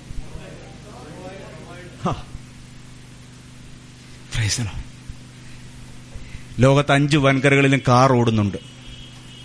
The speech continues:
ഇപ്പൊ ചന്ദ്രനിലും കാർ ഓടിക്കാൻ ശ്രമിക്കുന്നുണ്ട്. മിക്കവാറും ഉള്ള എല്ലാ കാറിലും ഈ സ്റ്റിക്കറുണ്ട്. ഏതാ?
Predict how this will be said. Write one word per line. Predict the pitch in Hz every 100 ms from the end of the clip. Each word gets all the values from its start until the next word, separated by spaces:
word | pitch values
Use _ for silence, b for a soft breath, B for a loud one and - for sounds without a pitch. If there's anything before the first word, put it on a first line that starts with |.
| - - - - -
ഇപ്പൊ | -
ചന്ദ്രനിലും | - 139 147 151 156
കാർ | 135 127
ഓടിക്കാൻ | 127 123 123
ശ്രമിക്കുന്നുണ്ട്. | 110 113 107 98 85
മിക്കവാറും | 98 139 175 156 143
ഉള്ള | 127
എല്ലാ | 117 131 131 127
കാറിലും | 113 113 110 98 - - - - - - - - - - - - - - - - - - - - - - -
ഈ | 131
സ്റ്റിക്കറുണ്ട്. | 117 123 127 113 98 98 -
ഏതാ? | 120 110